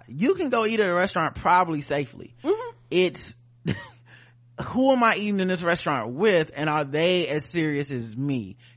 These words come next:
Speaker 1: 'Cause I have a feeling they are not.
Speaker 2: Mm-mm.
Speaker 1: So if I, if you're the, I go to,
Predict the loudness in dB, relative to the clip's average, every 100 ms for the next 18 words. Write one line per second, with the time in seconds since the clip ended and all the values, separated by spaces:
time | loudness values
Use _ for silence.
0 | -8 -2 2 4 4 0 -4 -2 -2 -2
1 | -4 -6 -6 -4 -4 -4 -10 -14 -14 -12
2 | -4 2 2 2 0 -2 -4 -2 -4 -4
3 | -2 0 0 2 2 2 0 0 0 0
4 | 0 -2 -4